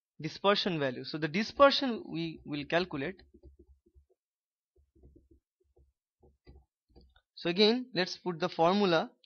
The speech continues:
on the board. So the formula of dispersion is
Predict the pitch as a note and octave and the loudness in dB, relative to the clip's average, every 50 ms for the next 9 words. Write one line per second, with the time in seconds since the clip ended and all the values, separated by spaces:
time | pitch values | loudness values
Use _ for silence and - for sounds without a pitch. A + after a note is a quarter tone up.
0 | _ - D3 D3+ D3 D3 C3+ C3+ C#3+ F#3 G3+ - - - - - - _ _ _ | _ -6 -4 -4 -4 -4 -4 -4 -4 -4 -6 -10 -14 -20 -20 -20 -20 _ _ _
1 | C#3 D#3 D3 - F3 F#3 G#3+ A3+ A#3+ B3 B3 A#3 A3+ F3+ D#3 F3+ F#3 - - - | -8 -8 0 6 6 8 8 6 4 4 4 4 4 2 0 -4 -6 -6 -2 0
2 | E3+ D#3 D#3 - E3+ D#3 D3 D3+ F#3 A3+ G3 F3+ - | 0 0 0 -2 -4 -4 -2 -2 -2 -2 -4 -6 -14